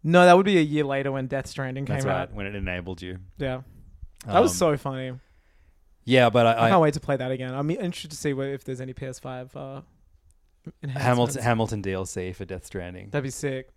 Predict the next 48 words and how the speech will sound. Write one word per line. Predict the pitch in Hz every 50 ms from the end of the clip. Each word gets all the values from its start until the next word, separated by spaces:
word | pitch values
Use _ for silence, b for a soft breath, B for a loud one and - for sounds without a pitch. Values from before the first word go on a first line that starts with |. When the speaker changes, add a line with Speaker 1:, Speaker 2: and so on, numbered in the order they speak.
| _ -
Speaker 2:
Yeah, | 104 104 107
it's | 101 -
like | - 101 95 90 110
you, | 123 117 110 - 113 104 101 - -
he's | 107 98 104 98 95
one | 101 95
of | 95 95 90
the | -
people | - 98 90 - 87
that | - 98
you | 92
have | 98 95 90
to | - 101
Speaker 1:
You |
Speaker 2:
do | 160
Speaker 1:
have | 160 92
to | 95 98
Speaker 2:
missions | - - 160
Speaker 1:
connect | 156 143 107 104
Speaker 2:
for. | 110
Speaker 1:
America | 127 143 143 139 143 - - 147 139 135 131 -
like | 147 143 135 135 131 - -
A-, | - 156 - - 160
Alexander | 143 135 135 135 127 143 139 139 135
Hamilton | 135 131 131 131 - 139 135
tried. | - - 131 131 135 135 143 - _ -
Speaker 2:
Yeah, | 139 123 127 123 113 107
yeah, | 104 104 104 98 90 95
perfect. | - - 101 95 - - 92 87 - - - - _ _ _ _ b b b b b b b b b b b
Speaker 1:
That | - 180
was | 196 190
such | - 190 175 -
a | 165 143
bonkers | 123 147 139 139 - 147 123 120
game. | - 131 131 131
I | 135 135
loved | 131 127 123 117
it. | 135 131 127 - _ -
Speaker 2:
<sighs> | B B B B B B B B -
Yeah, | 120 123 120 110 113 120 120
I, | - 123
I, | 131
I | 135 127 131
wanna | 139 156 180 165
finish | - 131 143 170 151 -
it, | 113 104
and | 104 107
now, | 117 131 135 -